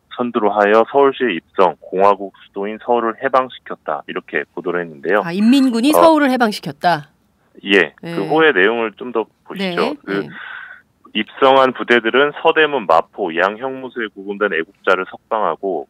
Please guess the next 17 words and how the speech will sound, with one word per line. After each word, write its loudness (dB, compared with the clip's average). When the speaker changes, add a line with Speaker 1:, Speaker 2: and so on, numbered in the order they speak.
Speaker 1:
괴뢰 2
집단의 -4
소위 -8
대한민국 -6
중앙청, -4
서울시청, -2
검찰청, -2
미국 -6
대사관, 2
은행, -2
소위 -4
유엔 -2
위원단 -2
및 -8
중요한 0
도로, -2
교량, 0